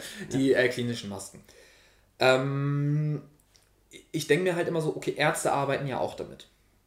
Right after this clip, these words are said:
Speaker 1: So,
Speaker 2: Mhm.
Speaker 1: ne? Also das wäre jetzt mein, wie gesagt, ich bin absolut kein Mediziner
Speaker 2: Ja, ja, ja.
Speaker 1: oder so, aber das ist jetzt so von, von meinem logischen Menschenverstand. Okay, ein Arzt, der arbeitet auch damit.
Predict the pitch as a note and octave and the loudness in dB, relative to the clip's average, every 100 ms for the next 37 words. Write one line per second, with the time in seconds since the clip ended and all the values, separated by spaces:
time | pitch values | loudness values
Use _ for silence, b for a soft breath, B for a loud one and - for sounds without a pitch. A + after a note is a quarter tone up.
0 | _ - G#2+ A#2+ D3+ - - C#3 D3 E3+ | _ -14 -8 -4 -4 -6 -4 -4 4 4
1 | E3 C#3+ C#3+ C3 A2+ - - E3+ F3+ E3 | 4 0 2 0 0 -2 -2 0 -2 -2
2 | D3+ C#3+ C3 D3 C#3 - D#3 C#3 B2 - | -4 -4 -2 2 4 2 0 0 -4 -4
3 | B2 D3+ D3 D#3+ D3 D3 D3 C#3 C#3 - | -2 -2 -2 -4 -2 -2 -2 -4 -10 -18
4 | - C3+ C#3 D3 C3 B2+ A#2 A2+ A#2 A#2 | -10 -4 -2 0 -2 -4 -6 -10 -10 -16
5 | - - - - G#2+ B B B B B | -18 -20 -18 -14 -14 B B B B B
6 | - B2+ B2 B2+ E3+ G#3 - - - C3 | -4 -2 -2 0 0 0 -6 -8 0 2
7 | C3+ D3 D3 C#3+ A#2 - - - - | 2 0 -2 0 -2 -2 -8 -14 -18